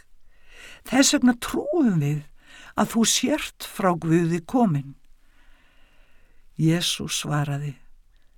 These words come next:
"Trúið þér nú? Sú stund kemur og er komin að þér tvístrist hver til sín og skiljið mig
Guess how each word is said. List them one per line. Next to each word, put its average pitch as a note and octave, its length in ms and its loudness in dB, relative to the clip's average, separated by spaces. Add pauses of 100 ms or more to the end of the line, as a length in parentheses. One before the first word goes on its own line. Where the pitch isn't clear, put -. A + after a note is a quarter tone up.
(440)
"Trúið G#3 560 -2
þér F#3 80 -2
nú? E3 400 -2 (1600)
Sú G#3 340 2
stund F#3 520 -4
kemur D3+ 540 -6 (880)
og E3+ 140 -2
er D#3+ 240 -2
komin D3+ 480 -4 (400)
að E3+ 180 -6
þér D#3+ 180 0 (100)
tvístrist - 1080 -6 (120)
hver D#3+ 440 0
til D#3+ 180 -6
sín D#3 440 -2 (840)
og D#3+ 140 -2
skiljið E3+ 440 0
mig D#3+ 360 0